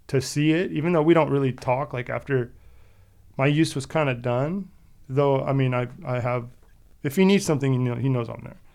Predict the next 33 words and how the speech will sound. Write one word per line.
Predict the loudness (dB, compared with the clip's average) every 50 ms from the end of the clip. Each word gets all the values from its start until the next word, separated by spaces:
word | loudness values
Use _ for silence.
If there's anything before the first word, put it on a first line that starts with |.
| _ _ _ _ -20 -20 -20 -20 _ _ _
But | -2 0 2 2 2 0 -2 -6 -12 _ _ _ _ _ _ _ _ _ _ -20 _ _ _ _
when | 0 2 2 2 4 4 4
Mickey | 2 2 2 0 -2 -2
came | -2 -2 0 0 0
in, | 0 0 0 0 0 -2 -2
there | -2 -2
was, | -2 -2 -4
like, | -8 -10 -12 -14 _ -20 -20 _ _ _ -20 _ -20 -20 -20 -20 -12
tension, | -6 -2 -2 -2 -2 -4 -10 -14 -14 -18 -20 -20 -20 -16 -16 -14 -12 -8
right? | -6 -2 -2 0 0 -2
These | -4 -6 -12 -10
two | -8 -6
old | -4 -4 -4 -4
guys, | -4 -4 -2 -2 -2 -2 -2 -2 -2 -4 -6 -8
and | -10 -10 -12 -14 -14 -16 -16 -16 -14 -16 -16 -16 -12 -6
Mickey | -2 -2 0 0 2
and | 2 2
I | 2
kinda | 2 2 0 2 2
have | 2 0
the | -2
same | -2 -4 -4 -4
personality. | -2 -2 -4 -4 -4 -4 -4 -2 0 0 2 2 2 0 0 0
I | 2
think | 4 4 4 4
if | 2
Mickey | 2 2 0 0 0 -2
and | -2 0 2
I | 2 2
ever | 2 0 0 -2 -2 -2 -2
had | -2 -4
a | -6
problem, | -8 -8 -6 -4 -4 -4 -4 -6 -8